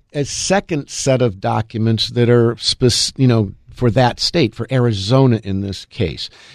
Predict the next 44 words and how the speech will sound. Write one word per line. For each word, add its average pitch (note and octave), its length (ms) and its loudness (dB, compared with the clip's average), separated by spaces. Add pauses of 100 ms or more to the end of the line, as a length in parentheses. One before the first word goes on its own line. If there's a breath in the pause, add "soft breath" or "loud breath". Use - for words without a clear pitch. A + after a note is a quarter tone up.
(120)
And C3 140 0
that D3 120 2
way C#3+ 120 2
you C3+ 100 0
would B2+ 80 0
have C#3 220 0
a A#2 80 0
set C3 240 2
of A#2 120 0
Arizona B2 600 4
documents G#2 580 -4
down A#2 280 2
there. G2+ 120 2
This B2 160 2
is B2+ 160 0 (300 loud breath)
particularly C3 1200 -2
important, B2 720 0
and B2 160 -2
I A#2 80 2
think A2+ 260 -2
in A2+ 80 2
the G#2+ 100 2
medical A#2 600 0
area. A2 480 2 (380 soft breath)
That E3 180 0
way F#3 140 4
you D#3+ 140 4
don't D3 340 0
have C#3+ 260 0
any C3 340 2
issues B2 400 0
or A#2 120 0
concerns. G#2 880 -2 (500 loud breath)
And, D#3+ 260 2
you F3 80 -2
know, F3 120 0
one G#3+ 260 -2
of C#4 80 0
the E3 240 4
areas D3+ 460 4
where C#3 180 2
we C3+ 160 0
have, C3 480 2
uh, B2 220 2